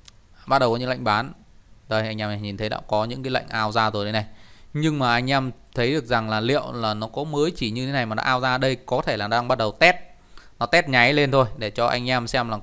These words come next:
thứ nhất là có ai fomo, cái thứ hai là nếu như mà không có thanh khoản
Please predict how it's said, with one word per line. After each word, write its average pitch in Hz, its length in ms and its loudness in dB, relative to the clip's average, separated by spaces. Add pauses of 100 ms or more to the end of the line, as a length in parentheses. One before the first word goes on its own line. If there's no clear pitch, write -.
(100)
thứ 120 60 -6
nhất 143 200 -2
là 117 60 -4
có 117 120 0
ai 127 120 2
fomo, 127 400 -2
cái 120 120 -4
thứ 120 80 -2
hai 127 260 0
là 110 140 0 (400)
nếu 120 260 0
như 160 220 0
mà 113 340 2
không 151 280 -2
có 135 60 0
thanh 135 180 -2
khoản 98 320 2